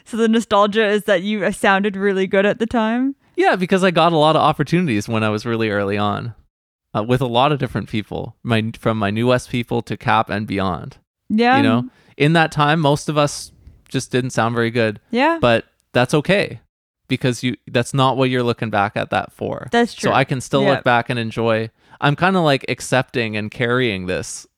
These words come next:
Speaker 2: this question more than, like, "Oh, this is, like,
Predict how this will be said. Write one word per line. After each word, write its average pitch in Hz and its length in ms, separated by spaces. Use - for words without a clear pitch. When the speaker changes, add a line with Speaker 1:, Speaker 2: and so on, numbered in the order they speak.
Speaker 2:
this - 420
question 110 480
more 98 280
than, 95 180
like, 80 340
"Oh, 123 160
this 120 240
is, 117 180
like, 101 400